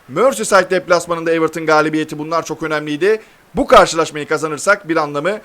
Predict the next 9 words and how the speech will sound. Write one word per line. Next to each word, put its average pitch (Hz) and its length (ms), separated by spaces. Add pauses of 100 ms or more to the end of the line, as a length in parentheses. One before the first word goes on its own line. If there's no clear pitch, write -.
(180)
olacak. 170 420
İyi 196 140
başladık 156 380
Malcolm. 202 400 (1080)
Talisca'ya 123 480
geçmedi, 135 420
yapmayın 131 420
orada 127 220
göbekte. 127 640